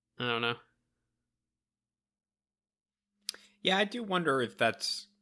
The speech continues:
Speaker 2: in the attempt of this movie to stay as focused as possible, and like the other movies, this is ninety minutes. Um,
Speaker 1: Mm-hmm.
Speaker 2: if it just kind of glosses over a lot of that. Um, because I, I noticed also with Rumpelstiltskin,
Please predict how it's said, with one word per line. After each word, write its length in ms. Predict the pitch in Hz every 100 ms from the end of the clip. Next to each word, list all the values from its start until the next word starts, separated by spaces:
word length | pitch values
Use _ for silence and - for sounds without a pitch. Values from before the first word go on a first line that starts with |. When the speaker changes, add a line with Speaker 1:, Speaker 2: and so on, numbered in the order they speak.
| _ _ _ _ _ _ _ _ _ _ _ _ _ _ _
Speaker 2:
in 180 | 160 160
the 160 | 147 143
attempt 540 | 135 - 165 156 - -
of 220 | 143 127
this 220 | 131 123
movie 320 | 139 123 120
to 260 | 110 - 120
stay 380 | - - 120 113
as 140 | 107
focused 420 | - 117 107 - -
as 80 |
possible, 680 | - 120 110 110 - 139 139
and 360 | 123 110 107 101 -
like 320 | - 117 110 -
the 140 | 117
other 140 | 110
movies, 340 | 113 117 120 117
this 200 | 110 -
is 140 | 107
ninety 280 | 110 104 101
minutes. 460 | 104 101 120 - - _ -
Um, 380 | 110 107 92 95
Speaker 1:
Mm-hmm. 220 | 147 113 120
Speaker 2:
if 160 | 120 113
it 60 | 104
just 220 | 104 -
kind 140 | 113
of 120 | 107 101
glosses 440 | 110 101 - 104
over 280 | 107 101 104
a 80 | 107
lot 200 | 101 107
of 120 | 104
that. 300 | 107 120 - _ -
Um, 540 | 113 101 95 90 82 _ _ _ _ _ _ _ -
because 300 | 120 120 113
I, 100 | 117
I 80 | 135
noticed 340 | 143 165 -
also 260 | 135 127 123
with 200 | 110 -
Rumpelstiltskin, 800 | 120 123 107 - 113 - 101 90